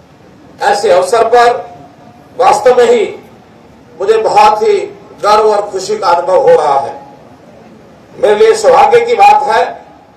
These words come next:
कि ये जो पहला इस प्रकार का खेल प्रतियोगिता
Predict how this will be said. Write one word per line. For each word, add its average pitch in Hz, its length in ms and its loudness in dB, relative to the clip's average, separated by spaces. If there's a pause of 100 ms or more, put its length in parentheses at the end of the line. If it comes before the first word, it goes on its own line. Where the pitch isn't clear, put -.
(880)
कि - 100 -2
ये 226 160 4
जो 226 200 4 (1080)
पहला 220 380 2
इस - 160 0
प्रकार 220 380 -4
का 220 180 -6
खेल 220 280 -4
प्रतियोगिता 208 540 -4